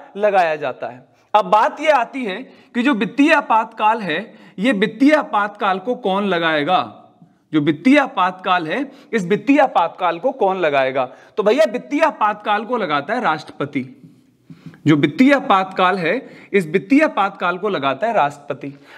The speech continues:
अब बात आती है कि राष्ट्रपति स्वविवेक के आधार पर लगाता है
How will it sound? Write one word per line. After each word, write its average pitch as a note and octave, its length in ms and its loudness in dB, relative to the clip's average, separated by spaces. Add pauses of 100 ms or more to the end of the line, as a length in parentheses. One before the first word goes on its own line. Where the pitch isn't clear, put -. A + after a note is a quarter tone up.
(100)
अब G#3 120 4
बात F#3+ 380 2
आती A#3+ 340 2
है G3 100 2 (340)
कि A#3 100 2
राष्ट्रपति C4 640 0
स्वविवेक A3+ 640 -2
के C#4 80 -4
आधार F#3 360 0
पर A#3 160 -4
लगाता C4+ 400 -2
है D#4 200 -4